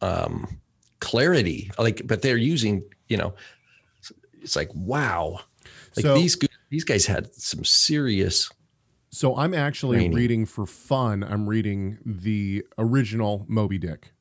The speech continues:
Speaker 2: and I've been reading it for quite some time. It's a four hundred
Speaker 1: Call
Speaker 2: pa-
Speaker 1: me Ishmael.
Speaker 2: Yeah, <laughs> it's, it's a four hundred and fifty page book, if you don't know. And, uh, you know, some of it is like, you can't put the book down. It's a page turner. And the, and then, you know, then he gets into things like, uh,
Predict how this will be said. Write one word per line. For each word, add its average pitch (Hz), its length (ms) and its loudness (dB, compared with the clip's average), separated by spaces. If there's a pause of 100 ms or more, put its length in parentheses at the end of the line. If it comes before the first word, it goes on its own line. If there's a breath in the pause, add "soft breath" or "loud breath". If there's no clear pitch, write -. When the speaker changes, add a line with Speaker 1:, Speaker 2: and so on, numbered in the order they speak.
(160)
Speaker 2:
and 117 200 0
I've 127 180 4
been 151 160 2
reading 123 260 2
it 104 120 -2
for 107 80 -6
quite 101 240 0
some 101 160 -2
time. 90 300 -4
It's 98 100 -4
a 123 40 -2
four 180 180 -2
hundred 170 160 4
Speaker 1:
Call 170 100 4
Speaker 2:
pa- 156 80 4
Speaker 1:
me 131 180 4
Ishmael. 87 540 0 (160)
Speaker 2:
Yeah, 120 240 2
<laughs> - 60 -8
it's, 117 600 -2
it's - 380 -4 (100)
a 123 120 0
four 175 220 -2
hundred 147 180 2
and 110 100 -4
fifty 123 200 -2
page 90 280 -2
book, 92 300 -6 (180)
if - 120 -4
you 113 80 0
don't 95 180 -2
know. 87 300 -6 (400 soft breath)
And, 127 460 2 (340 soft breath)
uh, 123 260 0
you 147 80 2
know, 127 200 2
some 240 280 -4
of 139 140 -2
it 123 100 -2
is 117 220 -2
like, 110 280 0
you 104 80 -4
can't 147 280 -2
put 143 160 -2
the 110 80 -4
book 87 260 -2
down. 113 320 0
It's 113 140 -2
a - 40 -4
page 123 340 0
turner. 147 380 -4
And 110 240 0
the, 107 240 -2
and 123 240 0
then, 151 320 0
you 180 140 -4
know, 120 220 -2
then 131 260 -4
he 185 100 0
gets 160 240 -4
into 147 140 -2
things 143 320 -4
like, 110 380 -4
uh, 101 240 -2